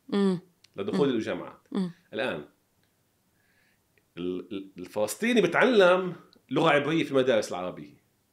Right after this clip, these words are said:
Speaker 1: الفلسطيني بيتعلم
Speaker 2: بف-،
Speaker 1: اللغة العربية
Speaker 2: في داخل
Speaker 1: بال-،
Speaker 2: إسرائيل،
Speaker 1: مم.
Speaker 2: مش بالضفة الغربية، عشان مثلًا يكون
Speaker 1: أي،
Speaker 2: واضح،
Speaker 1: أي،
Speaker 2: بحكي عن
Speaker 1: مزبوط.
Speaker 2: العرب في داخل إسرائيل.
Speaker 1: مزبوط.
Speaker 2: بتعلموا، يعني، يعني إحنا بلشنا نتعلم لغة عبرية من الصف الثالث الابتدائي.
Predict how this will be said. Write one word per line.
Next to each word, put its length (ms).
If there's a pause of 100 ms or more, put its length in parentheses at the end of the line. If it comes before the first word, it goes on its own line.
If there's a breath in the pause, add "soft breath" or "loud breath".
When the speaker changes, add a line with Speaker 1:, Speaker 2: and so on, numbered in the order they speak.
(140)
Speaker 1:
الفلسطيني 540
بيتعلم 500
Speaker 2:
بف-، 120
Speaker 1:
اللغة 260
العربية 280
Speaker 2:
في 60
داخل 200
Speaker 1:
بال-، 40
Speaker 2:
إسرائيل، 300
Speaker 1:
مم. 60
Speaker 2:
مش 80
بالضفة 280
الغربية، 400
عشان 140
مثلًا 200
يكون 280
Speaker 1:
أي، 80
Speaker 2:
واضح، 200
Speaker 1:
أي، 60
Speaker 2:
بحكي 320
عن 60
Speaker 1:
مزبوط. 280
Speaker 2:
العرب 300
في 60
داخل 240
إسرائيل. 360
Speaker 1:
مزبوط. 420 (420 soft breath)
Speaker 2:
بتعلموا، 600
يعني، 380 (140)
يعني 220
إحنا 160
بلشنا 340
نتعلم 320
لغة 140
عبرية 280
من 60
الصف 300
الثالث 360
الابتدائي. 420